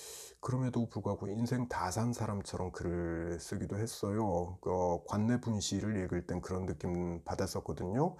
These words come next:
아마 최근에 제가 읽은 책 중에서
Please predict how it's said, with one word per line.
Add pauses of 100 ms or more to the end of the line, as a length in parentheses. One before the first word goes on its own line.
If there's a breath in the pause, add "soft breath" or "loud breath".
(920 loud breath)
아마
최근에
제가
읽은
책
중에서